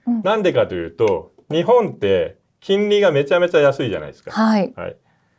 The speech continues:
Speaker 2: で、これがですね、十年もの国債金利の、え、令和に入って以降の、す-、あの、推移なんですね。で、これ上がってるって話じゃなくて、上がったところで一パーセントもいってないんだけどね。上がってるって話じゃなくて、日銀が次第に、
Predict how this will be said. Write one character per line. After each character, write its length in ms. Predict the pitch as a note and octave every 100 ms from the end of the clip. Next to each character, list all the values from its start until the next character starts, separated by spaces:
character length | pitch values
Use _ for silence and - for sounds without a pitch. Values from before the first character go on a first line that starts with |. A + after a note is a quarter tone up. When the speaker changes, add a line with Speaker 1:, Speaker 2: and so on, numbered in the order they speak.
| _ _
Speaker 2:
で、 80 | D#3+
こ 140 | F3+
れ 100 | G#3+
が 160 | A3 A3+
で 80 | G3+
す 100 | D#3
ね、 120 | A2
十 240 | D3+ A#3
年 180 | A#3+ A#3
も 100 | A3+
の 120 | G#3+
国 180 | F#3+ F#3
債 240 | - G3 F3+
金 180 | G3
利 120 | D3+ G2+
の、 320 | A2+ F2 -
え、 140 | C3+
令 200 | C#3 C#4+
和 100 | B3
に 80 | D#3
入 180 | - E3
っ 20 |
て 240 | - - E3+
以 80 |
降 220 | E3 A2 F2+
の、 180 | D#2+ _ - _
す-、 180 | D3+ B2+
あ 80 | A2
の、 120 | A2
推 220 | - C#3+
移 40 |
な 80 | G2
ん 40 | E2
で 80 |
す 100 | -
ね。 220 | D3 - _ _ _ _ -
で、 100 | G3+
こ 80 |
れ 80 | B3+
上 160 | D3+ E3+
が 80 | B3+
っ 80 |
て 80 | C4+
る 80 | D4+
っ 60 | D4
て 80 |
話 160 | D#3+ D3+
じ 60 | D#3
ゃ 20 |
な 40 | -
く 20 |
て、 60 |
上 80 | G#2
が 80 | G#3+
っ 40 |
た 100 | B3+
と 80 | B3+
こ 80 | A#3+
ろ 40 |
で 80 | C3+
一 40 | -
パ 120 | G#3+
ー 40 |
セ 40 | G3+
ン 20 |
ト 60 | D#3
も 60 |
い 20 | G#2
っ 20 |
て 60 |
な 80 | G#2+
い 20 |
ん 20 | G#2
だ 80 |
け 100 | -
ど 60 | F2
ね。 180 | G2 - - - -
上 60 | C#3
が 80 | -
っ 60 |
て 80 | A#3+
る 60 | B3+
っ 40 |
て 60 | F#3
話 160 | D#3+
じ 80 | D#3
ゃ 20 |
な 100 | C3+
く 80 | A#2+
て、 160 | D#3 B2
日 260 | D3 A3+
銀 260 | A3+ A#3+ A#3
が 280 | C4 G3+ -
次 140 | D#3
第 280 | D#3 F3 E3+
に、 300 | D4 -